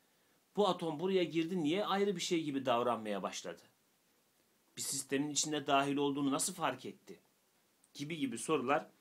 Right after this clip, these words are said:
gündemimizde. Şimdi geldik, e, o altı emirin,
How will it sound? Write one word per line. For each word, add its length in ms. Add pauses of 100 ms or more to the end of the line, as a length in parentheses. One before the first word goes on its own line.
(320)
gündemimizde. 1040 (220)
Şimdi 280
geldik, 520 (380)
e, 260
o 140
altı 320
emirin, 480